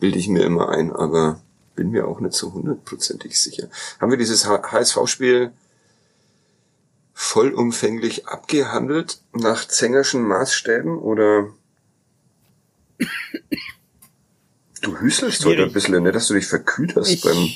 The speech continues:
Speaker 1: Fußball.
Speaker 2: ich hüstel
Speaker 1: Oder?
Speaker 2: schon die ganze Zeit, also das
Speaker 1: Ja.
Speaker 2: ist schon seit, seit meiner Mandelentzündung.
Speaker 1: Wo-, äh,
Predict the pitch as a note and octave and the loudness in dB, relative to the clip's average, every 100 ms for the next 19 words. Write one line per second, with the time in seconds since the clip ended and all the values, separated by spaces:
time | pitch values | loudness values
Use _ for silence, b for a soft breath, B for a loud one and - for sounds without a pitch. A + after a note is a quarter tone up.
0 | - - - - - - - - D#3+ - | -8 -14 -8 -6 -2 -2 -2 -4 -6 -4
1 | - F3+ G3+ G3 E3 E3+ D3+ D#3 D3+ E3 | -2 -2 2 2 2 2 2 2 0 0
2 | D3 - - - - B2+ C3 B2 - G2 | -4 -2 -2 -2 -6 -10 -10 -12 0 2
3 | A#2+ - C3+ C#3 C3+ - - - - D3+ | 4 2 -4 -4 -6 -8 -10 -4 2 2
4 | D3+ D#3+ D3 C#3+ C#3 C3+ C3+ C#3 B2+ A#2+ | 0 0 2 4 2 0 -4 -4 -6 -6
5 | - B2+ B2 B2 B2+ B B B C#3+ - | -8 -8 -8 -10 -10 B B B 2 4